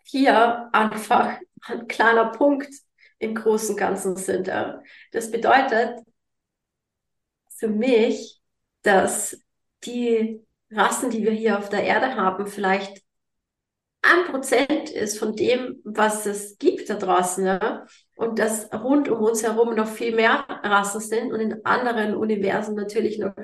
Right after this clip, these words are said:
viel, viel mehr. Also, dass es super viel zu erforschen gibt. Und ich denke auch, dass wir gleichzeitig auch in anderen Universen schon unterwegs waren und dass,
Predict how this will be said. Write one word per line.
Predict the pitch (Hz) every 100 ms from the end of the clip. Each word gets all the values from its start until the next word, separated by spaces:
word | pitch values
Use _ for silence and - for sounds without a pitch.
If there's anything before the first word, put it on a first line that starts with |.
| -
viel, | 247 254
viel | - 214
mehr. | 208 208 214 190 - - - -
Also, | 214 214
dass | 214 208
es | - -
super | 262 233
viel | 226 240 233
zu | 208
erforschen | 196 - - 233 - 208
gibt. | 190 185 - - _ _ _ -
Und | 220 220
ich | 220
denke | 185 220 220 -
auch, | - 233 247
dass | - 226 -
wir | 226 214 208
gleichzeitig | 208 - 214 233 233 220
auch | 208 196
in | 208
anderen | 190 233 254 247 233
Universen | 214 220 214 202 196 226 233 233 - _
schon | _ - 214 208
unterwegs | 220 202 202 196 - -
waren | 190 214 240 233
und | 226 220 -
dass, | 202 - -